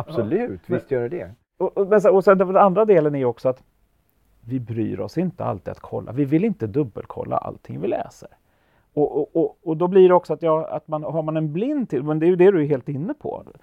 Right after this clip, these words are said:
Speaker 2: Att även om vi kan så orkar vi ju inte varje gång.
Speaker 1: Nej.
Speaker 2: Och, och då kan man inte heller bara skicka över det på läsaren, för att det är inte det vi betalar nyhetsproducenten för. Det, då, då kan vi lika gärna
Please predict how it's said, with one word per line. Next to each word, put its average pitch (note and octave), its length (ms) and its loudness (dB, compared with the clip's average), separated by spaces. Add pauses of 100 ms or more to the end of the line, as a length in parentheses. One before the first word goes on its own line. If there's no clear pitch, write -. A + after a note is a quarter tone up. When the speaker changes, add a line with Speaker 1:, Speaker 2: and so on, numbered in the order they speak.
(180)
Speaker 2:
Att - 220 -16
även D#3+ 220 6
om F#3+ 60 2
vi G#3+ 60 2
kan G3+ 440 -4
så - 200 -16
orkar C3+ 420 -6
vi G3 80 -6
ju B3+ 60 -4
inte C3 220 -8
varje C3 440 -4
gång. - 280 -2
Speaker 1:
Nej. F2+ 240 -20 (440)
Speaker 2:
Och, D#3 220 -2
och F3 80 0
då E3 120 2
kan - 220 0
man A3+ 100 4
inte F3+ 120 0
heller F#3 240 4
bara D#3 260 2
skicka E3+ 340 0
över A3 300 4
det A2+ 140 0
på - 120 -6
läsaren, B2+ 520 0
för - 120 -10
att - 80 -16
det D#3+ 80 2
är F#3+ 40 2
inte G3 180 -4
det A#2+ 140 0
vi A2 80 -6
betalar A2+ 760 -2 (680)
nyhetsproducenten A#2 1080 -4
för. - 480 -8 (800)
Det, - 100 -10
då, D3 160 -8
då D3+ 100 -6
kan G3 160 -2
vi A3+ 80 0
lika D3+ 200 -2
gärna C#3+ 140 -2